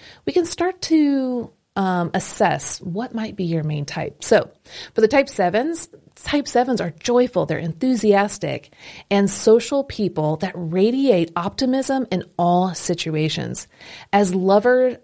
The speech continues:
lovers of variety, they live life big and are eager to enjoy all new experiences that the world has to offer. They see endless possibilities and innovation all around them. Type sevens do not want to be limited,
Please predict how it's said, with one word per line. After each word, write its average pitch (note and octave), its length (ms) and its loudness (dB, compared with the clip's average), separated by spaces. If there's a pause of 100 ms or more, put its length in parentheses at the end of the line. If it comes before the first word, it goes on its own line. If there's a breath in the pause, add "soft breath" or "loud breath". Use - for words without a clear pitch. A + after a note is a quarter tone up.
(180)
lovers A3+ 360 4
of E3 120 -4
variety, G3+ 640 0
they F#3 240 -2
live G3 540 0
life F3+ 420 -6
big A#3 520 0
and F#3+ 140 -2
are F3 200 0 (120)
eager B3 340 -2
to A3 220 -2
enjoy F3+ 600 0 (200)
all A3+ 520 2
new G3+ 160 2
experiences D#3+ 840 -2
that D#3+ 120 -6
the E3+ 80 0
world F3 480 2
has D#3 240 -6
to - 140 -4
offer. - 420 -4 (540 loud breath)
They G#3 160 6
see - 400 -4
endless B3+ 340 0
possibilities D#3+ 840 0
and F3 220 -2
innovation E3 800 0 (160)
all E3 240 0
around D#3 280 -4
them. E3 260 -6 (560 loud breath)
Type C#4+ 160 2
sevens A#3+ 420 2
do A#3+ 240 -2
not A3+ 560 -2
want F3 140 -4
to D3+ 60 -8
be E3 100 0
limited, A#3+ 580 0